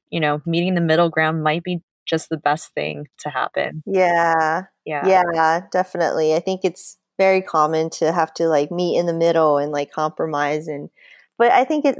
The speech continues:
Speaker 2: that's also, like, there's beauty in that too. You know, I
Speaker 1: Mm-hmm.
Speaker 2: think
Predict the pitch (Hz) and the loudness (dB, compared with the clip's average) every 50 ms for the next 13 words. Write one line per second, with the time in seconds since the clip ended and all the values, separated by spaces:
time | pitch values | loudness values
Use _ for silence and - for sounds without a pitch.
0 | - - - 220 208 208 - 208 208 202 - 220 208 202 196 180 175 170 170 _ | -4 0 2 2 2 4 2 2 2 2 2 2 4 4 4 4 2 0 -4 _
1 | _ _ - - 196 185 190 185 - 175 175 175 170 180 180 175 170 165 165 165 | _ _ -4 0 0 2 0 0 -2 0 2 2 2 4 4 4 2 2 2 2
2 | 165 160 156 - - - - - 165 160 165 170 180 185 208 214 226 - _ 196 | 2 2 2 0 -2 -6 -4 -2 0 2 4 4 2 2 0 -4 -8 -12 _ -6
3 | 190 180 175 165 175 165 180 185 170 | -2 0 2 2 2 0 -2 -4 -4